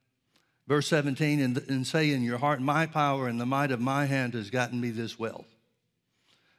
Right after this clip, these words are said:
But thou shalt remember the Lord thy God, for it is he that giveth thee power to get wealth,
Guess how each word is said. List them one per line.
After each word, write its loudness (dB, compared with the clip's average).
But -4
thou 4
shalt 2
remember 2
the 0
Lord 0
thy 2
God, 0
for 0
it 0
is -2
he -2
that -4
giveth 0
thee -2
power 2
to -4
get -2
wealth, -2